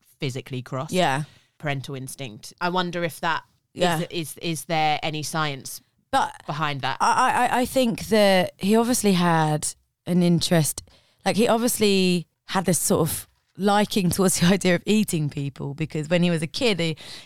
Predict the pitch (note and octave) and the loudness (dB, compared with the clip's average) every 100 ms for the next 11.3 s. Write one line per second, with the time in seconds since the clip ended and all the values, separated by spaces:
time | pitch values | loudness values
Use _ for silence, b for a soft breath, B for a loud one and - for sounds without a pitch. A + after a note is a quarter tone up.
0 | - D3+ C#3+ A3 G3+ G3 G3 F#3 F3+ E3+ | -6 -4 0 0 2 0 2 2 0 -2
1 | E3+ E3+ E3 B2 E3 D#3+ D#3 F3+ F3+ - | -4 -2 -4 -4 -4 -4 -4 -2 -2 -4
2 | F3 E3+ D#3 b b b - F3+ F3 E3+ | -6 -4 -8 b b b -4 2 2 2
3 | E3+ G#3 G3 F#3+ F3 D#3 F3 F3 D#3+ D#3+ | 2 0 2 2 0 0 0 2 2 2
4 | D3+ G#3+ G3+ F3+ F3 E3+ - _ _ F3+ | 2 4 4 4 4 0 -6 _ _ -4
5 | E3+ F#3+ F#3+ - - - - _ _ _ | 0 0 -2 -6 -6 -4 -6 _ _ _
6 | _ _ _ F#3+ F#3 F3+ F#3 E3 F#3+ F#3+ | _ _ _ 0 2 2 2 2 2 2
7 | F3+ F3 - F3+ E3 F3 D#3+ F3+ E3+ - | 2 0 2 2 2 2 2 2 2 -2
8 | - F3 - E3 - - - C3+ - D3+ | 0 -2 0 -2 -2 -2 -4 0 0 -2
9 | A#2+ C3+ - C#3 C3 F3 C4+ D4 D#4+ C#4 | -6 -10 -10 -8 -2 2 4 4 2 2
10 | F4 F4+ G#3+ G3+ B3 D4+ D#4 D#4+ E4+ B3 | 0 0 -2 -2 0 2 2 2 2 2
11 | B3+ - A#3+ | 2 0 0